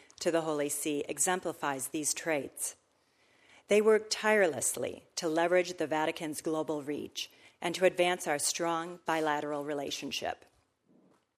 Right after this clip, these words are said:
Chargé d'affaires Louis Bono and the embassy team did an extraordinary job preparing for and hosting the president on his visit to the Vatican in May. During that visit,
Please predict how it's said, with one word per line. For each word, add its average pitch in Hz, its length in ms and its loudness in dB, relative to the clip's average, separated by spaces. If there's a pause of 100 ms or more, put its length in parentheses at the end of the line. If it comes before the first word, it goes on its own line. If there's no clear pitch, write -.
(540)
Chargé 202 480 4
d'affaires 202 460 4
Louis 160 280 -2
Bono 156 500 -4 (220)
and 180 160 -4
the 170 120 2
embassy 180 420 0
team 151 460 -6 (280)
did 185 200 0
an 190 120 2
extraordinary 190 840 2
job 143 400 -2
preparing 180 480 -4
for 175 400 -4 (320)
and 156 160 -6
hosting 208 420 -2
the 214 80 -4
president - 640 -2 (180)
on 151 120 -10
his 156 180 -6
visit 165 380 -2
to 185 100 -8
the 156 80 -6
Vatican 156 540 -6
in 151 240 -8
May. 143 320 -6 (1500)
During 214 360 4
that 147 240 2
visit, 147 340 -2